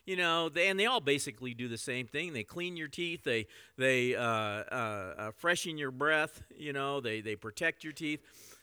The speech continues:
They all basically do the same thing. One advertises a little different than the other. One tastes a little different, but, you know, it's not like we go in and say, "Oh, I'll choose this one." There's one truth.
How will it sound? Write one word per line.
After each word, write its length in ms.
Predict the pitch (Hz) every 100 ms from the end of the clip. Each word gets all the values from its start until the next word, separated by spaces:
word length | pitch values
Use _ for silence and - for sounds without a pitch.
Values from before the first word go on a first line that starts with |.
| _ _ _
They 100 | 220
all 160 | 240 226
basically 640 | 123 151 180 151 - 127
do 180 | 117 123
the 120 | 113
same 340 | 101 123 117 104
thing. 400 | 120 117 104 113
One 180 | 151
advertises 800 | 147 143 131 120 147 139 127 117
a 80 | 110
little 220 | 120 131
different 400 | 113 120 - 123
than 160 | 87 117
the 160 | 117 113
other. 300 | 117 117 117
One 220 | 117 120
tastes 360 | - 127 131
a 60 | 123
little 240 | 120 120
different, 400 | 117 117 120 117
but, 160 | 117 113 -
you 140 | 175
know, 220 | 127 117 - - _ _ _ _ _ _ _ _ _
it's 100 | -
not 200 | 196 196
like 220 | 185 156
we 140 | 160 135
go 280 | 147 151
in 100 | 151
and 80 | 143
say, 220 | - 170
"Oh, 460 | 185 190 185 185 185 175 - _ _ _ -
I'll 160 | 151
choose 340 | 143 175 143 107 107
this 300 | 127 131 -
one." 220 | 95 80 - _ _ _ _ _ _ _ _ - - _ _ _ _ _ _ -
There's 300 | 139 180 180
one 260 | 165 170
truth. 520 | 160 - 123 95 -